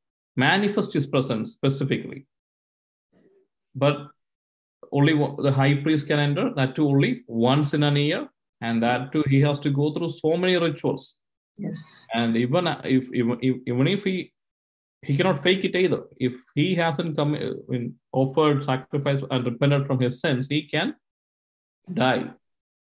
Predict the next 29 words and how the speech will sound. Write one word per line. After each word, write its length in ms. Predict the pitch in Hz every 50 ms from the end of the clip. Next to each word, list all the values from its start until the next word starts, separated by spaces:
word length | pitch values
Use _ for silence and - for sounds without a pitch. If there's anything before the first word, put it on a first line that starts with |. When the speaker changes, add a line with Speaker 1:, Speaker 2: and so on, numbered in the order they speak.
| _ _ _ -
Speaker 1:
in 220 | 127 127 127 131
the 100 | 131 131
Holy 260 | 127 123 120 117 113 110
of 80 | 110
Holies. 500 | - - - - - - - - - _ _ _ _ _ _ _ _ _ _
So 100 | - -
it 160 | - - -
was 280 | 143 151 156 147 139 131
that 380 | 127 135 156 208 220 - - - _ _ _ _ _ _ _ _ _ _ _ _ _ _ _ _ _ _ _ _
serious. 480 | - - - 156 143 113 107 - - - _ _ _ _ _ _ _ _ _ _ _ _ _ _ _ _ _ _ _ _ _ _ -
<coughs> 200 | - - - 160
So 100 | 139 139 135
every 260 | 120 117 151 175 170
time 400 | - 165 165 170 170 165 147 -
when 140 | - 139 139
a 100 | 139 139
high 160 | 135 127 127
priest 320 | 131 131 - 147 139 135 139 - - _ _ _ _ _ _ _ _ -
goes 300 | 120 120 131 139 135 139
into 240 | 135 127 123 120 123
the, 340 | 120 120 117 117 113 113 - _ _ _ _ _ _ _ _ _ _ - - - _ _ _ _ _ _ -
into 220 | - 117 113 110 117
the 180 | 113 113 107 98
Holy 280 | - 127 123 123 120
of 80 | 120 117
Holies, 440 | 117 117 117 110 107 - - - _ _ -
opening 340 | 117 113 113 - 131 127 123
that 180 | 120 113 101 90
veil, 240 | 104 120 113 -